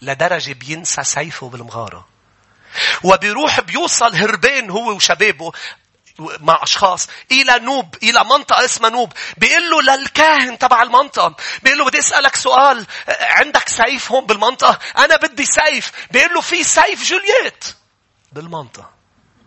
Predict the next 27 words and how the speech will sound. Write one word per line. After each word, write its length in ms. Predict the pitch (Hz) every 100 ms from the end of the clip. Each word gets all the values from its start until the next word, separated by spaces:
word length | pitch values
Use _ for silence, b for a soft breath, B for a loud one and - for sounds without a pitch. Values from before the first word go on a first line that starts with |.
| _ _ _ _ B B B B -
سيف 460 | - 302 359 277
جولييت 400 | 330 285 339 339
اللي 180 | 311 349
أنت 160 | 330 302
قطعت 380 | 294 302 277
له 240 | 349 370 330
راسه." 460 | 311 330 - -
قال 280 | 185 226 277
له 100 | 233
داود: 520 | 175 170 240 349 - - -
"هذا 360 | 240 349 302
هو 240 | 320 349 294
المطلوب، 880 | 269 277 - - 359 381 - 185 _ _
إنه 440 | 254 349 330 233 277
سيف 400 | - 311 370 262
جولييت." 540 | - 311 330 330 247 B B B
تخيل، 640 | - - - 403 381 277 -
قتل 340 | 277 349 302
جولييت 460 | 277 311 320 349 202
بالماضي، 800 | 339 339 349 370 320 311 220
لما 340 | 180 294 320 320
اعتاز 420 | 269 - 370 359
سيف 560 | - - 359 392 339 269
ليحارب 640 | 285 - 339 392 392 381
أعدائه 680 | 359 359 381 392 392 349 269
استخدم 840 | - 240 233 165 156 143 135 127
سيف 560 | - 151 151 147 -